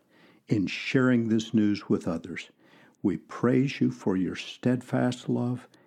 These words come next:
and for your faithfulness, and we pray in your great name.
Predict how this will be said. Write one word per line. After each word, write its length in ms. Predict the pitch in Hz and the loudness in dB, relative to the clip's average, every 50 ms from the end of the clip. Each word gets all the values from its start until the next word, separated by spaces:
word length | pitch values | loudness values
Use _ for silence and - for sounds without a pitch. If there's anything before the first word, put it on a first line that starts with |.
| _ _ _ - | _ _ _ -2
and 220 | - 101 90 - | -2 -2 -2 -2
for 220 | - - 101 92 | -4 -2 -2 0
your 160 | 90 87 85 85 | 0 -2 -4 -6
faithfulness, 960 | - - - - 117 104 92 - - - 123 110 101 98 214 - - - - _ _ _ _ _ _ _ _ _ - | -6 -10 -6 -2 -2 0 -2 -2 -6 -4 0 0 0 0 0 -4 -6 -14 -18 _ _ _ _ _ _ _ _ _ -2
and 180 | 101 92 85 | -2 0 0
we 120 | - - - | -2 -4 -4
pray 480 | - - - - - - 110 98 101 | -6 -10 -14 -10 -4 -2 0 0 0
in 160 | 95 85 82 82 | -2 -2 -2 -2
your 280 | 85 87 82 80 - - - | -2 -4 -4 -6 -8 -12 -12
great 320 | - - 101 101 110 113 | -4 -2 0 0 0 0
name. 440 | 120 95 87 85 82 - 85 - - | -2 -4 -6 -6 -8 -10 -12 -14 -20